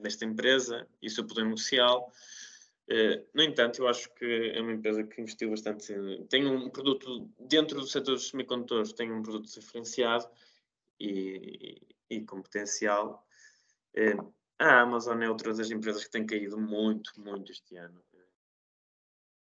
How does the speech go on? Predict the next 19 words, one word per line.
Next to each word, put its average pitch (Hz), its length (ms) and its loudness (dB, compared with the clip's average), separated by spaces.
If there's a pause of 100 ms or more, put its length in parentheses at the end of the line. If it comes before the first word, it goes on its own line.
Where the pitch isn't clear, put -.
(460)
Muito 98 320 -10
barata, 95 580 -8 (240)
porque, 117 880 -4 (720)
eh, - 580 -10
eu 107 180 2
acho 104 280 0
que - 140 -20 (140)
continua 110 760 -2
a, - 1160 -12
a - 40 -8
ser 110 520 0 (100)
uma 113 240 -4
empresa 110 680 0 (920)
que 147 340 4 (420)
demonstra, 156 840 -2
e 123 160 -2
a - 20 0
meu 110 200 0
ver, 120 280 -2